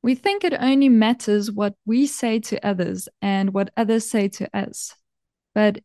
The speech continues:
if you were to talk to a friend the way you talk to yourself, how long would that friendship last? Would you be encouraged or discouraged by that conversation? Would you want to come to you for advice and upliftment? Would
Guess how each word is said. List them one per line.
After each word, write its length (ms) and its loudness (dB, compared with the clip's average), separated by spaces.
if 180 -2
you 180 2
were 140 2
to 180 -4
talk 360 -2
to 160 -2
a 20 -2
friend 480 4
the 80 0
way 220 4
you 180 2
talk 360 -4
to 120 -6
yourself, 720 0
how 260 4
long 320 6
would 160 4
that 180 0
friendship 540 -2
last? 500 -8
Would 180 2
you 120 -2
be 420 -2
encouraged 760 -2
or 240 2
discouraged 720 -2
by 200 -4
that 200 -6
conversation? 920 -6
Would 180 2
you 140 4
want 240 2
to 100 -4
come 320 2
to 160 -6
you 580 2
for 380 0
advice 560 2
and 120 2
upliftment? 760 -4
Would 180 0